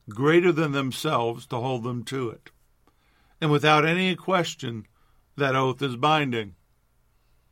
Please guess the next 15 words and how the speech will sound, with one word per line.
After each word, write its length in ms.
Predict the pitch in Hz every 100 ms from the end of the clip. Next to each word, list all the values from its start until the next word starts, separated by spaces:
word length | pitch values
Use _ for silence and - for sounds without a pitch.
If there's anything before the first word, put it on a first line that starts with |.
| _ _ _
And 180 | 127 131
God 280 | 143 151 160
also 420 | 156 175 175 156
bound 340 | 131 139 135
himself 500 | 123 120 - 143 127
with 160 | - -
an 120 | 120
oath, 420 | 113 107 - _ _ _ _ _ _ _ _ _ _
so 200 | - 160
that 200 | 139 135
those 280 | 165 165 147
who 100 | 156
received 460 | 147 147 - 170 147
the 100 | 160
promise 680 | 156 143 123 123 - -